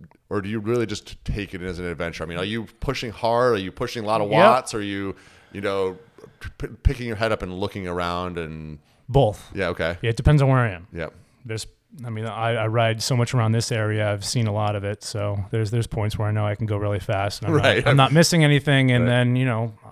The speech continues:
Speaker 2: I ride the coast a lot. I do, uh, a lot of the, a lot of the coastal rides, so I'm, I go slower there.
Speaker 1: Yep, right.
Speaker 2: Um, so I'll, yeah, I'm going ten miles an hour to twelve miles an hour when I'm doing that ride, but when I'm on the roads, I'm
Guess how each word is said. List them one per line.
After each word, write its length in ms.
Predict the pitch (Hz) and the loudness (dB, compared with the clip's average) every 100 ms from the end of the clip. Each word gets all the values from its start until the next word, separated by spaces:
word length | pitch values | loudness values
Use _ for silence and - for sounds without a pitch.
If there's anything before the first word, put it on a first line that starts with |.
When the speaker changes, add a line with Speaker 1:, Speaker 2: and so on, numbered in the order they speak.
| - | -4
Speaker 2:
I 140 | 123 | -2
ride 200 | 135 160 160 | 6 6 6
the 40 | |
coast 320 | - 185 - | 6 4 4
a 40 | 113 | 0
lot. 360 | 95 92 - | 0 -2 -4
I 80 | 110 | -8
do, 280 | 113 120 117 | -4 -4 -2
uh, 320 | 113 110 110 104 | -2 -2 -4 -6
a 100 | 117 | -4
lot 260 | 110 110 | -4 -4
of 80 | 117 | -6
the, 100 | 101 | -6
a 40 | 123 | -2
lot 140 | 123 | 0
of 80 | 120 | 0
the 40 | |
coastal 280 | 135 127 110 | -2 0 0
rides, 340 | 98 92 90 95 | -2 -2 -4 -6
so 300 | 101 98 95 - | -4 -4 -6 -8
I'm, 300 | 104 110 - - | -4 -4 -6 -8
I 120 | 110 | -4
go 120 | 120 | -2
slower 380 | - 117 101 95 | -2 -2 -2 -2
there. 300 | 92 95 110 85 | -6 -8 -12 -14
Speaker 1:
Yep, 140 | 85 - 82 | -14 -14 -10
right. 360 | 82 85 - 107 | -8 -8 -8 -4
Speaker 2:
Um, 520 | 104 104 104 104 107 _ | -2 0 -2 -6 -10 _
so 240 | - - 120 | -10 0 2
I'll, 200 | 123 120 - - - | 2 0 -14 -18 -2
yeah, 100 | 104 | 2
I'm 80 | 127 | 6
going 220 | 123 120 | 6 6
ten 180 | 120 131 | 4 6
miles 280 | 123 123 | 6 4
an 60 | 123 | 2
hour 380 | 120 120 120 117 | 2 2 2 0
to 140 | 127 | -4
twelve 300 | - 127 120 | 0 2 2
miles 240 | 120 117 113 | 2 0 0
an 60 | |
hour 340 | 117 117 120 - - - | 2 2 0 -2 -10 -10
when 160 | 120 120 | -2 0
I'm 80 | 117 | 2
doing 180 | 113 117 | 2 4
that 220 | 127 143 | 2 2
ride, 340 | 107 104 104 | 0 0 0
but 200 | 101 104 | -2 -2
when 100 | 120 | 0
I'm 140 | 113 113 | 2 2
on 80 | 104 | 0
the 80 | |
roads, 260 | 104 104 104 | 0 -2 -2
I'm 220 | 104 107 | -2 -2